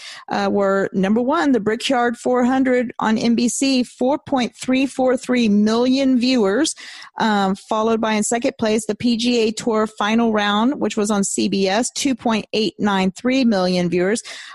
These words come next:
Um, third place was W W E Friday Night SmackDown on Fox, one point seven seven million viewers. Uh, fourth was the Xfinity Series on N B C, one point six eight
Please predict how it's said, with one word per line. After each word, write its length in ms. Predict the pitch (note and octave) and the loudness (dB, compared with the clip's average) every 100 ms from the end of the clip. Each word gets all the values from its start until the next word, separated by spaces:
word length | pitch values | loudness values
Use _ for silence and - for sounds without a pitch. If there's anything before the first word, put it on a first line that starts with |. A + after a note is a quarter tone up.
| - | -4
Um, 260 | A3 G3+ F#3+ | 0 0 0
third 280 | B3 B3 C4 | 0 0 0
place 300 | C4 B3+ - | 0 0 0
was 180 | G#3 G3 | -2 0
W 280 | A#3 A#3 A#3+ | 0 0 0
W 300 | A#3+ A3+ A3 | 2 2 2
E 200 | A#3 A#3 | 0 0
Friday 380 | - A3 A3+ | -2 0 2
Night 200 | A3 G#3 | 2 0
SmackDown 640 | - - A#3 B3 A3 A3 G#3+ | -4 -2 0 -2 -2 0 2
on 120 | G3 | 0
Fox, 540 | - A3+ A#3 A3+ - | 0 -2 -2 -4 -4
one 240 | G3+ G3+ A3 | -2 0 0
point 340 | A3 G3 - | 0 -2 -4
seven 420 | - A#3 G#3+ G#3 | -4 0 0 0
seven 540 | G3 - A#3+ C4+ A3+ G3+ - | 0 0 0 2 0 0 0
million 540 | G3 F#3 F3+ F3+ F3+ | 0 2 2 2 0
viewers. 500 | F3 F3+ F3+ G3 A#3 - - - - | 0 2 2 0 -2 -6 -20 -16 -4
Uh, 200 | A3 F#3 | -2 -2
fourth 420 | - B3+ C#4 D4 | -2 -2 0 0
was 140 | B3+ A3 | 0 2
the 140 | A3 | 0
Xfinity 580 | - - C4+ G4 D#4+ B3 | -2 -4 0 0 2 0
Series 400 | - A3 G#3 G#3 | 0 0 2 2
on 140 | G3 | 2
N 100 | F#3+ | 2
B 140 | F#3 G3 | 2 -2
C, 320 | - G#3+ A3 | 0 0 0
one 340 | G#3 A#3 C4+ | 0 0 0
point 380 | C4+ - B3+ - | 0 -2 -2 -2
six 340 | - C4 A#3 A#3+ | -2 -2 -2 -2
eight 240 | G#3+ | -2